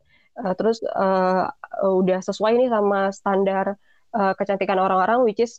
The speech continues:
kalau misalnya kurus itu cantik ya kan, terus kalau misalnya kulitnya putih, eh, itu juga dianggap cakep. Yang kalau misalnya bahas soal warna kulit itu masuknya ke colorism gitu. Terus akhirnya, eh, kalau misalnya, eh,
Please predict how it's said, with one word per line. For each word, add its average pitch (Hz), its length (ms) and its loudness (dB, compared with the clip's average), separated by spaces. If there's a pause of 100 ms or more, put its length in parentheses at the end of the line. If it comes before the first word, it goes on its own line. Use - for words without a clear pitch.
kalau 196 160 2
misalnya 196 320 0
kurus 196 480 -2
itu 208 160 -2
cantik 190 560 -2
ya 180 160 0
kan, 202 320 -2
terus 196 160 -2
kalau 190 240 0
misalnya 190 320 0
kulitnya 190 400 -4
putih, 220 480 -4 (720)
eh, 190 160 2
itu 196 160 0
juga 202 400 2
dianggap 185 560 0
cakep. 233 440 -2 (120)
Yang 190 240 0
kalau 190 160 2
misalnya 185 560 2
bahas 180 560 -2
soal 185 320 0
warna 185 240 0
kulit 208 320 0
itu 214 160 -4
masuknya 233 480 -2
ke 196 160 0 (240)
colorism 185 720 0
gitu. - 240 -6
Terus 214 240 -2
akhirnya, - 560 0 (640)
eh, 196 160 0
kalau 190 240 2
misalnya, 190 880 2 (160)
eh, 190 220 0